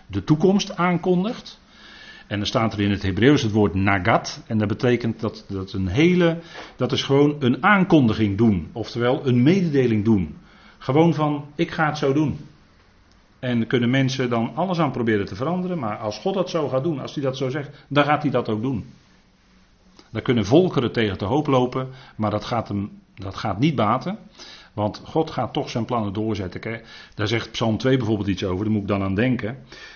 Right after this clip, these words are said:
Eh, de volkeren die lopen te hoop tegen God en zijn gezalfde, maar God zegt, ik heb mijn koning, mijn gezalfde heb ik al aangesteld.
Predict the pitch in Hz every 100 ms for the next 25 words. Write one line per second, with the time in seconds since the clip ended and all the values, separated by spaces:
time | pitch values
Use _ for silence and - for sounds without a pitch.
0 | - 110 101 92 87 85 143 202 196 139
1 | 101 92 110 120 113 - 95 127 143 -
2 | 117 98 98 - 175 - 113 113 104 92
3 | 107 135 151 160 147 147 160 160 143 175
4 | - 143 139 135 120 117 147 135 120 110
5 | 117 107 123 123 110 127 127 113 131 131
6 | 131 117 -